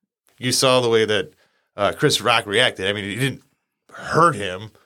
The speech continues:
You know, it was not, clearly not the right thing to do, but I don't think that we should try to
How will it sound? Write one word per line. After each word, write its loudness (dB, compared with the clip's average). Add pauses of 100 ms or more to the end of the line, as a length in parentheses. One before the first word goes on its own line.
(640)
You -8
know, 2
it 4
was 2
not, 0
clearly -2
not 2
the 0
right 2
thing -4
to -4
do, 0
but -4
I 4
don't -4
think -6
that 2
we -4
should -10
try 0
to -4